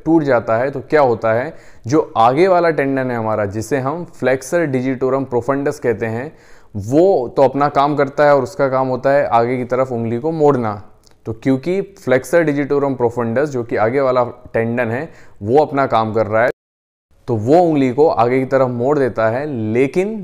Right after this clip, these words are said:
जो उंगली को सीधा करने वाला टेंडन है वो अपना एक्शन नहीं करता, जिसके कारण हमारी जो उंगली है वो आगे की तरफ ही मुड़ी रह जाती है।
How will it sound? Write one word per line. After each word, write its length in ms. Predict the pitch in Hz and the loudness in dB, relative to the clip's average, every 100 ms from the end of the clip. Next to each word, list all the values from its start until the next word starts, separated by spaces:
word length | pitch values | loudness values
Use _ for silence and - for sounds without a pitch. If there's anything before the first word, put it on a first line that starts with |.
| 135 | -8
जो 180 | 113 135 175 214 196 - - 123 | 0 2 2 -2 -12 -20 -12 -6
उंगली 280 | 123 127 | -2 -2
को 120 | 135 143 | 0 -4
सीधा 320 | - 143 170 | -4 0 0
करने 240 | 143 131 | 0 -2
वाला 220 | 120 113 110 | -2 -2 -4
टेंडन 440 | 104 104 104 110 | -4 -6 -6 -6
है 140 | 127 | -6
वो 260 | 151 110 139 | -6 -2 -2
अपना 260 | 131 123 117 | -2 -4 -6
एक्शन 240 | 110 117 | -6 -8
नहीं 260 | 110 127 143 | -6 -4 -2
करता, 280 | 113 - 127 | -4 -2 -6
जिसके 320 | 110 - 113 | -6 -6 -6
कारण 380 | 127 127 120 143 | 2 2 2 -4
हमारी 320 | 113 107 110 | -4 -4 -4
जो 160 | 107 110 | -4 -8
उंगली 380 | 123 135 147 | -4 -2 0
है 260 | 117 120 175 - - - | 0 -2 -6 -16 -20 -14
वो 120 | 107 123 | -4 -2
आगे 400 | 95 117 147 147 | 2 2 2 -2
की 60 | |
तरफ 340 | 123 113 110 143 | 0 0 0 -2
ही 100 | 208 | -4
मुड़ी 360 | 165 123 131 | -4 -2 0
रह 140 | 127 104 | 0 0
जाती 340 | 104 101 107 | -2 -2 -6
है। 220 | 92 92 | -10 -14